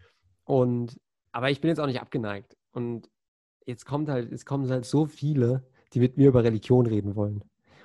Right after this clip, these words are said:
Und die wollen mich dann halt immer irgendwie so, so bekehren oder überzeugen und, und starten dann immer so Diskussionen. Und ich, ich fand es ja am Anfang mega cool, darüber zu, zu diskutieren.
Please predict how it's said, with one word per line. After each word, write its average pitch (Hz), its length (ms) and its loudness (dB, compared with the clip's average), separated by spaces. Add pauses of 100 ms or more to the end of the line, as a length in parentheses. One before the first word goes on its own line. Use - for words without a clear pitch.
Und 120 140 2
die 120 100 0
wollen 139 220 8
mich 135 140 2
dann 131 120 2
halt 127 200 2
immer 135 180 2
irgendwie 127 420 0
so, 120 320 0
so 117 360 -2 (120)
bekehren 131 520 2
oder 117 120 2
überzeugen 127 800 2
und, 117 240 -2 (600)
und 127 240 4
starten 139 320 2
dann 131 60 4
immer 131 160 4
so 120 60 6
Diskussionen. 135 720 4
Und 123 300 0
ich, - 240 -10
ich - 140 -4
fand 160 180 4
es 143 60 2
ja 143 60 4
am 123 80 2
Anfang 151 260 2
mega 139 200 4 (120)
cool, 190 120 8
darüber 113 380 0
zu, 123 360 -12
zu 127 120 -14
diskutieren. 131 580 -6